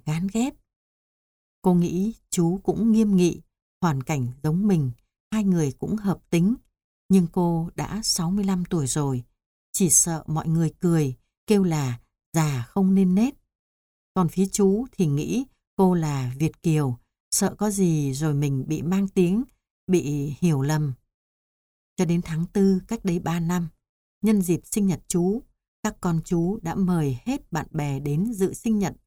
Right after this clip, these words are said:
ông tại nhà. Trong dịp này,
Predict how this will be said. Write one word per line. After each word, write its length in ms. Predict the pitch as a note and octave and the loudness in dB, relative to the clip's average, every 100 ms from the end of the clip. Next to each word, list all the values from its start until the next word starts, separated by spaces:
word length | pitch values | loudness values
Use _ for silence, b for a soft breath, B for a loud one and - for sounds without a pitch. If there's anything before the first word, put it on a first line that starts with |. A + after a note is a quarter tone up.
| - | -6
ông 260 | F#3+ F#3 E3+ _ - | -2 -2 -4 _ -10
tại 160 | - | -10
nhà. 400 | C#3 C#3+ C3+ A#2+ - _ _ _ _ _ _ _ _ _ _ _ | -6 -6 -4 -8 -10 _ _ _ _ _ _ _ _ _ _ _
Trong 200 | - F3+ | -2 -2
dịp 200 | D#3+ C#3 | -2 -6
này, 300 | C#3 C3 A#2+ | -6 -6 -8